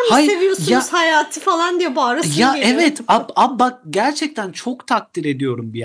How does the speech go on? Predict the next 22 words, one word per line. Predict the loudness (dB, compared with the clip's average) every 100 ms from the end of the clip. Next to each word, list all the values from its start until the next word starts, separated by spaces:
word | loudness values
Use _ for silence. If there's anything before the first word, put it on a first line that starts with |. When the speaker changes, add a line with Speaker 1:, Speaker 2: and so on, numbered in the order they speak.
| -10
Speaker 2:
anlamda, | -10 -12 -10
tamam | -6 -2
mı? | -2 -2
Mesela | -2 -2 -2
diyor | -2
ki, | -4
"Ben | -2 2 4 2 0 0
beş | 0 0 -4
yıldır | -2 -2 -2 -4
bilmem | -6 -6 0 0 2
ne | 2
yapıyorum. | 0 0 -2 -2 0
Beş | 0 0 -2
yıldır | -2 -2 -4 -8 -18 -10
haftanın | -2 -2 0 0 2 0 2
dört | 2 0 -2
günü | -2 0 -2 -8 -18 -20 -8
popomu | -2 0 0 0 0
kaldırıyorum, | 4 4 4 2 4 2 0 -4
kar | 0 0 -2
kış | -2 -2 -2 0
demeden | 2 2 0 -2 -4